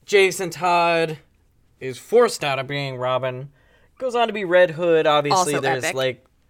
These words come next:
Speaker 1: some negative stuff there.
Speaker 2: Dramatic,
Speaker 1: But still,
Speaker 2: but epic.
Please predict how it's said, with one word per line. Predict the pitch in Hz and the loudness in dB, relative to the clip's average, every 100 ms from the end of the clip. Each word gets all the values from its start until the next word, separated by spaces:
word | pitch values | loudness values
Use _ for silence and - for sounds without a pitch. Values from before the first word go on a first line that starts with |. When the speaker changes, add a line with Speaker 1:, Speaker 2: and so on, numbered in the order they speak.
| _ _ _ | _ _ _
Speaker 1:
some | - - 123 120 117 110 _ _ _ _ _ _ _ _ _ | -14 -8 -8 -8 -12 -16 _ _ _ _ _ _ _ _ _
negative | 123 117 117 113 117 | -8 -6 -6 -8 -8
stuff | - - 120 117 - - _ _ _ _ _ | -10 -6 -4 -4 -10 -20 _ _ _ _ _
there. | - 123 110 104 107 113 - | -14 -10 -6 -6 -6 -10 -8
Speaker 2:
Dramatic, | 208 220 262 | -4 2 4
Speaker 1:
But | 220 | 4
still, | 143 123 | 4 2
Speaker 2:
but | 127 | -2
epic. | 160 160 190 - | -4 -6 -8 -14